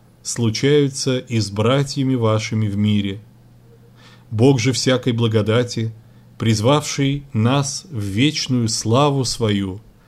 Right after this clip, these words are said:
во Христе Иисусе, сам по кратковременном страдании вашем да совершит вас, да утвердит, да укрепит,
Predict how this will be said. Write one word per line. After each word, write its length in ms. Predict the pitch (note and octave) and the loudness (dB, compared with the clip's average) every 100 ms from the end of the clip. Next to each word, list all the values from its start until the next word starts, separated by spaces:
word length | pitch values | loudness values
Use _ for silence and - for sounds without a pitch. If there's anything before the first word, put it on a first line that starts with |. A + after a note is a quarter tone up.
| - - - | -20 -20 -2
во 160 | A2 | 2
Христе 640 | A2 A2 A2 - - C#3+ C#3+ | 2 2 0 0 0 2 2
Иисусе, 960 | C#3 A2 G2+ - C3+ D#3+ D#3 - F#2+ G#2+ - _ - _ - - - | 0 0 0 -2 0 0 -2 -4 -6 -10 -20 _ -20 _ -20 -20 -8
сам 600 | - - C#3+ C3+ F#2+ G#2 - _ - - | -2 2 4 4 0 -6 -18 _ -20 -2
по 120 | A#2+ | 0
кратковременном 880 | A2 A#2 A2+ A2+ G#2+ D3 D3+ C#3 C3 | 2 0 2 2 4 2 2 2 2
страдании 720 | A#2 - G#2 G#2 C3 D3 C#3 A#2+ | 0 -2 0 2 2 2 2 2
вашем 580 | A2+ G#2 - G2 F#2+ A2+ - - - - - - | 2 0 -2 -10 -12 -16 -20 -20 -20 -20 -14 -2
да 160 | A2+ | 0
совершит 760 | A2 A2 G2+ G2 - B2 E3 D#3 | 2 2 0 0 -2 -2 -2 0
вас, 460 | C#3 C#3 C#3 - - - - - - | 0 0 -2 -8 -16 -20 -20 -20 -8
да 140 | A2 A2+ | 2 4
утвердит, 920 | G#2+ A2 G#2 F#2+ F2+ A2 D#3 D#3+ - - - - - - - - | 4 2 -2 -2 -4 -2 -2 -4 -12 -20 -20 -20 -20 -20 -16 -6
да 180 | G#2 | 2
укрепит, 800 | C#3+ D3+ - C#3 C3+ A2+ G#2 G#2 | 4 2 0 -2 0 0 -2 -4